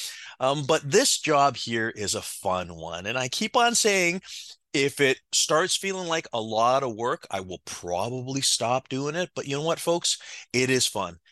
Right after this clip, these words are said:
And that's the reason why you're here every week with us. Now, how the show comes to you every week, uh, is because we have sponsors. We've got people that support us. Uh, they wanna make sure that you receive all of this great information on a weekly basis.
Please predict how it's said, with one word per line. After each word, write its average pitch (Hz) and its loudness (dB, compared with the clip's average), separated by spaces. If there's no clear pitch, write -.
And 98 -2
that's 117 2
the 127 -2
reason 110 -2
why 101 0
you're 98 -2
here 95 -2
every 107 -2
week 92 -8
with 90 -6
us. 90 -4
Now, 175 4
how 240 6
the 226 6
show 208 4
comes 254 -2
to - -4
you 160 -4
every 127 -2
week, 110 -6
uh, 127 2
is 139 2
because 160 2
we 156 -2
have 160 0
sponsors. 101 -6
We've 107 -8
got 156 0
people 170 0
that 113 2
support - 0
us. 220 2
Uh, 117 0
they 143 2
wanna 196 0
make 165 0
sure 151 -2
that 120 -4
you 135 -4
receive 123 0
all 123 0
of 127 -4
this 98 -4
great 117 0
information 110 -4
on 104 -4
a 98 -2
weekly 107 -4
basis. 101 -2